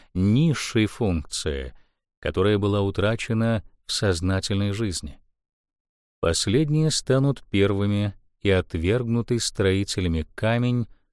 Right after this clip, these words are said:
станет краеугольным. Точно так же, как и в предыдущем случае, особое значение придаётся и образу ребёнка. Истинно говорю вам —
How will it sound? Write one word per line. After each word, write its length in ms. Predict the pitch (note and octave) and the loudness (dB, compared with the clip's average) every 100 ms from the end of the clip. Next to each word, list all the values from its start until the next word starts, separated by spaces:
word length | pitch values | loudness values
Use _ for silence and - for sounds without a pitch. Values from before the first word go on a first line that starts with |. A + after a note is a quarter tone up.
| _ _ | _ _
станет 640 | - - - F#2 G2 G2+ - | -6 -6 0 2 2 0 -2
краеугольным. 920 | G2+ G2 G2+ G#2 G2+ D#2 C2+ B1+ - _ _ _ _ _ _ - | 0 2 2 2 0 0 -6 -12 -16 _ _ _ _ _ _ 0
Точно 400 | E3 - - D#3 | 2 2 -2 -2
так 460 | - C#3 D3 C3 | 0 2 2 0
же, 140 | A2 B2+ | 0 0
как 200 | C#3 - | 0 0
и 160 | - | -4
в 100 | B2+ | -4
предыдущем 680 | - B2 A#2 A#2 C3 - B2+ | 0 0 0 0 -2 -2 -2
случае, 760 | - A2+ G2+ - D#2+ C#2+ C2 - _ _ _ - | -2 -2 -2 -2 -6 -8 -8 -14 _ _ _ -4
особое 720 | D2+ - B2 D#3 D3+ D3 C3 | -4 0 2 4 4 4 4
значение 760 | A#2+ B2 - G#2 F2 D2+ D2+ D2+ | 2 0 0 -2 0 0 -4 -4
придаётся 800 | D#2+ F2 A2+ - - B2+ A#2+ - - - | -2 0 0 -2 -4 0 -2 -4 -12 -2
и 180 | A#2 - - | -2 -2 2
образу 540 | B2+ A2+ A#2 G#2+ A2+ | 2 4 0 2 2
ребёнка. 800 | A2+ A2 G#2+ D#2+ C#2+ C#2+ C2 - _ _ _ _ _ _ - | 2 2 2 0 -4 -10 -12 -14 _ _ _ _ _ _ -2
Истинно 540 | B2 - - G2 F#2 | 0 2 2 2 2
говорю 340 | F2+ F2 E2 | 2 2 0
вам — 380 | D2 C#2+ B1+ A#1+ | -2 -6 -8 -14